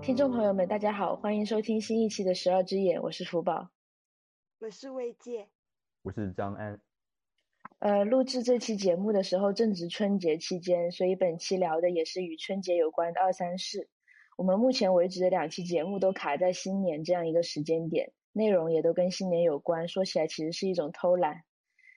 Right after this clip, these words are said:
Speaker 1: 不过按照张安最初提议时的说法，我们其实是打算在每年新年的时候做一期，所以已经算超额完成任务了。
Speaker 2: 而且甚至我们原本是只打算做一期的。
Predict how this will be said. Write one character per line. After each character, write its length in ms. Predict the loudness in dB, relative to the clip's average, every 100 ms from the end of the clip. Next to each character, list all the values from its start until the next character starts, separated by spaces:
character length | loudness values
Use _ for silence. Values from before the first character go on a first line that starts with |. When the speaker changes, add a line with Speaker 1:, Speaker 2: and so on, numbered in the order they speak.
| _
Speaker 1:
不 120 | -2 0
过 80 |
按 140 | 2 2
照 120 | 2
张 160 | 2 2
安 160 | 2
最 140 | 0 -2
初 180 | -2
提 240 | -6 -6 -4
议 120 | -2
时 160 | 0 0
的 100 | 0
说 240 | 2 2
法， 260 | 2 0 0
我 120 | 0
们 120 | -2
其 140 | -6 -6
实 140 | -6
是 160 | -4 -2
打 180 | -2
算 300 | 0 0 0
在 180 | 2 0
每 220 | 2 -2
年 380 | -2 -4 -4 -6 -10 _
新 280 | -8 -2 2
年 120 | 2
的 120 | 2
时 120 | 0 2
候 140 | 0
做 240 | 2 2
一 80 | 2
期， 380 | -2 -8 -6 -6
所 160 | -2 0
以 180 | 0
已 60 | -4
经 160 | -6 -4
算 200 | -4 -4
超 280 | 0 2
额 120 | 2 2
完 160 | -2
成 160 | -8 -6
任 200 | -2 -2
务 140 | -2 -8
了。 160 | -10 -12 _ _ _ _ _
Speaker 2:
而 80 | -4
且 220 | -2 -2
甚 260 | 0 0 2
至 160 | 0
我 120 | 0
们 180 | 0 0
原 160 | 0 0
本 180 | -2 -2
是 220 | -2 -6
只 260 | -6 -14
打 160 | -10 -8
算 220 | -8 -6
做 160 | -2 0
一 140 | 0
期 320 | -2 -8 -14
的。 100 | -14